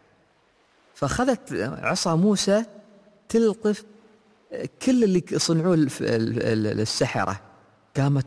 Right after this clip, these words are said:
تلقفهم، قامت تبلعها، تبلع عصا موسى، هي حية، تحولت حية.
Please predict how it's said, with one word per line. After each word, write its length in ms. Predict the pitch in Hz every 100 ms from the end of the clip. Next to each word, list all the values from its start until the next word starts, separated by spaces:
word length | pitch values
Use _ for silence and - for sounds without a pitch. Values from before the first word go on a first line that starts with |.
| -
تلقفهم، 500 | 123 143 - 113 92 135 104 - -
قامت 240 | 123 120
تبلعها، 460 | 113 110 107 95 95 - -
تبلع 340 | 123 104 87 - - _ _ _
عصا 260 | - 110 110
موسى، 420 | 107 104 - 95 -
هي 300 | 104 117 110
حية، 340 | 123 110 92
تحولت 400 | - 123 120 110
حية. 340 | - 101 80